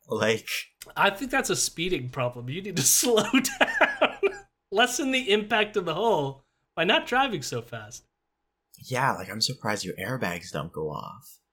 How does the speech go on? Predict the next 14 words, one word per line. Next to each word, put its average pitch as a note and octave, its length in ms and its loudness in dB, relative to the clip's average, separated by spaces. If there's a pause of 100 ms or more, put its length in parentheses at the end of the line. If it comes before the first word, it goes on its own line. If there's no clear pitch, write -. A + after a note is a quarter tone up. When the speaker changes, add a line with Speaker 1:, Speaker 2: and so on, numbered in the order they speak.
(760)
Speaker 2:
Well, E3+ 120 4
I E3+ 120 8
mean, F3 200 0
airbags D#3+ 800 2
are D3 140 0
regulation C3+ 640 -2
and A2+ 80 -8
they're B2 120 -4
the A#2 80 -8
devil. B2 380 -4
Eh, E3+ 120 -6 (160)
Sheila B3 320 2
probably A#3 300 2
goes F#3 220 4